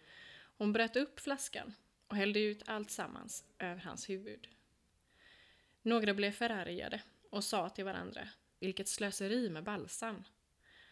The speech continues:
För den oljan hade man ju kunnat få mer än trehundra denarer att ge åt de fattiga." Och de grälade på henne.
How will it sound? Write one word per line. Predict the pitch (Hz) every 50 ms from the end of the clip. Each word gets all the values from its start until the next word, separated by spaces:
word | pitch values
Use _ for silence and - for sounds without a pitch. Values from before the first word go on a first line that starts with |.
| - _ _ -
För | - 202
den | 196 214 220 220 233
oljan | 240 233 196 - - 90 - 202 202 - _ _
hade | - 202 190 196
man | 190 190 185
ju | 190
kunnat | 185 - 196 190 190 -
få | - - 170 170
mer | 175 175 160 156 156
än | 165 175
trehundra | - - - 240 233 226 208 202 208 180 170 160 - 165 170
denarer | - 180 185 185 170 165 165 165 151 - 214 240 - -
att | - 175 175
ge | 190 185 165
åt | 165 185 -
de | 160 175
fattiga." | 170 - 180 - _ - - - - - - _ _ _ _ _ _ _ _ _ _ _
Och | - 190 185
de | 190 190 180
grälade | 214 226 254 226 170 160 165 165 196 254
på | - - 175 -
henne. | - - - -